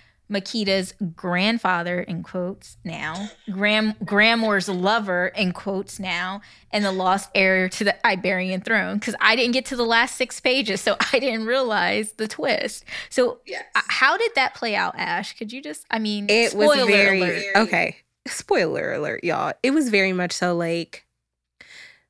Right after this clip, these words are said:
Speaker 2: we made it home. Um, Henajetta has an attitude, who
Speaker 1: Mm.
Speaker 2: is, um, Bez's grandmother. She wasn't
Speaker 1: Mm-hmm.
Speaker 2: answering the phone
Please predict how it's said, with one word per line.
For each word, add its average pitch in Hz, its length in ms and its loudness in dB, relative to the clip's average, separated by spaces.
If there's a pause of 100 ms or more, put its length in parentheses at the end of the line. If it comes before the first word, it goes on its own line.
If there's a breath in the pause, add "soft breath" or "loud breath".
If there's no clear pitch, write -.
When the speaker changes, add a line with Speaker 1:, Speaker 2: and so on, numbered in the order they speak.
Speaker 2:
we 240 140 2
made 262 180 2
it 262 120 0
home. 196 540 -4 (1600)
Um, 170 480 -6 (200)
Henajetta 220 840 -2 (120)
has 190 240 0
an 190 100 -2
attitude, 170 720 -4 (1000)
who 196 180 0
Speaker 1:
Mm. - 40 0
Speaker 2:
is, 170 400 -4 (300)
um, 160 580 -2
Bez's 170 500 -2
grandmother. 139 640 -2
She - 200 -4
wasn't 160 260 -4
Speaker 1:
Mm-hmm. 143 60 -4
Speaker 2:
answering 143 280 -6
the 139 80 -8
phone - 300 -12